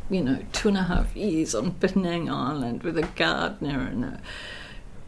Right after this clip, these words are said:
cleaner and festivals, you know, there was Buddhist festivals, Hindu festivals. Um,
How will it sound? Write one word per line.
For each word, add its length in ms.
cleaner 840
and 420
festivals, 1300
you 100
know, 280
there 140
was 140
Buddhist 560
festivals, 560
Hindu 560
festivals. 1040
Um, 360